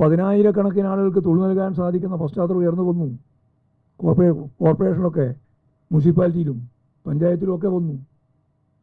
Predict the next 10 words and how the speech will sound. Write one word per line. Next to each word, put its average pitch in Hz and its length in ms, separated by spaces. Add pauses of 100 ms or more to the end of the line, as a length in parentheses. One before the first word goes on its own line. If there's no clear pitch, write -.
എത്ര 160 220
സംരംഭങ്ങളാണ് 175 580
വന്നത് 175 220
ഇതിൻ്റെ 180 160
അടിസ്ഥാനത്തിൽ? 175 380 (1500)
തടസ്സമായി 196 500
നിൽക്കുന്ന 202 280 (120)
മുഴുവൻ 202 360 (460)
ചട്ടങ്ങളും 185 480
മാറി, 151 200